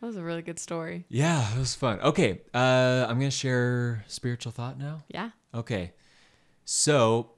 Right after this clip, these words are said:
Speaker 2: uh, this came from the Peacemakers Needed. I know we always go back to this talk, but it was
Speaker 1: It is so good.
Speaker 2: it, it's been running our lives. We just love that talk so much,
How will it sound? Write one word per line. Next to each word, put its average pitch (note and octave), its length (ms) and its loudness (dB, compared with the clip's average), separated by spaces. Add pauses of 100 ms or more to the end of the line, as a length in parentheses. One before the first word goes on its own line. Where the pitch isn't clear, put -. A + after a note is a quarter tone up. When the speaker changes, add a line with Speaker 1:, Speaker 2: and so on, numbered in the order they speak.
Speaker 2:
uh, A2 160 2
this G#2+ 160 0
came A2 240 -2
from G#2+ 160 -4
the G2+ 80 0
Peacemakers G2 560 -6
Needed. F2+ 400 -6 (760)
I G#2+ 100 -4
know G#2+ 160 2
we G#2 160 2
always G#2+ 180 2
go G#2 120 -2
back F#2 220 -2
to G2+ 80 -10
this F2+ 100 -6
talk, F2+ 240 -6
but F#2+ 80 -2
it G#2 80 0
was G#2 240 -2
Speaker 1:
It A#3+ 280 -2
is G3+ 180 -4
so A3+ 500 0
good. F3+ 440 -4
Speaker 2:
it, E3+ 200 0
it's B2 140 -2
been B2 240 4
running A2 340 2
our F#2+ 120 2
lives. F2+ 400 -2
We G2+ 120 -4
just F#2+ 240 -6
love F#2+ 200 -4
that F2+ 200 -6
talk E2+ 260 -12
so F#2 240 -8
much, - 440 -12